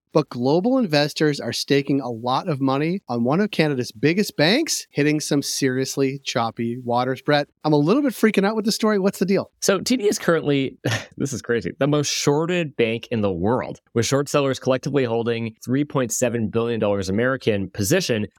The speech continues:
Speaker 2: against Canada's second largest lender.
Speaker 1: Following the collapse of Silicon Valley Bank, banks have been a popular target for investors looking to short, which is betting a company's stock price will fall.
Speaker 2: But how did a relatively sturdy Canadian bank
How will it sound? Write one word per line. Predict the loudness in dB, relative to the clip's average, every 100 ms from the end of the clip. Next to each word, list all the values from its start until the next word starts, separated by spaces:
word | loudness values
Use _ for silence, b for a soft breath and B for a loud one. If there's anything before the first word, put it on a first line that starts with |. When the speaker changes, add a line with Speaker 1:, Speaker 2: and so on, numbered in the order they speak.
| -4
Speaker 2:
against | 0 0 0
Canada's | -2 -2 -2 -2
second | -2 -2 -2
largest | -2 -2 -2 0
lender. | 0 0 -4 -12
Speaker 1:
Following | -10 0 2 2 2 2
the | 2
collapse | 2 2 2 -2 -4
of | -6 -4
Silicon | -2 -2 -2
Valley | -2 -2 -4
Bank, | 0 4 4 4
banks | 2 2 2
have | 0 2
been | 0 0
a | -2
popular | -2 -4 -2 0 -2
target | -2 -4 -2 -2
for | -2
investors | 0 -2 0 -2
looking | -2 -2 -2 -2
to | -2
short, | 0 2 2 0
which | 0 0
is | 0
betting | 4 4 2
a | -2
company's | 0 0 2 -2
stock | 0 -2 -2
price | 0 0 0
will | -2 -4
fall. | -2 -2 -2 -4 -10 0
Speaker 2:
But | 0 0
how | -4 -2 0
did | 0
a | -2 0
relatively | 0 0 0 -2 -2 0
sturdy | -2 0 0 0
Canadian | -2 -2 -2 -2
bank | 0 -2